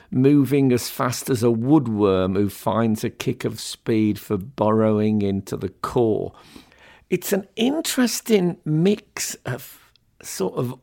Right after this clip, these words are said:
awe and almost spiritual response to this tree, to its history, to its experience, combined with things like scoffing, which is sort of Beano language,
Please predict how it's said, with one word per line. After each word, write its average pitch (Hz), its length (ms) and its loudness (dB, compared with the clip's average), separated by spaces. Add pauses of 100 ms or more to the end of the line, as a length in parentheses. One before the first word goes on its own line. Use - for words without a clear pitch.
(140)
awe 151 720 2 (800)
and 147 160 2
almost 160 920 2 (1080)
spiritual 165 1000 4
response 101 800 -2
to - 120 -6
this 107 280 -4
tree, 123 480 2
to 110 200 -4
its 107 200 -2
history, - 640 -2
to 117 180 0
its 110 180 0
experience, 113 1300 0 (640)
combined 175 560 2
with 190 180 4
things 165 300 2
like 147 260 2
scoffing, 101 1120 -4
which 123 260 0
is 127 140 -4
sort 151 260 0
of 110 320 -2
Beano 160 580 6
language, 95 960 -2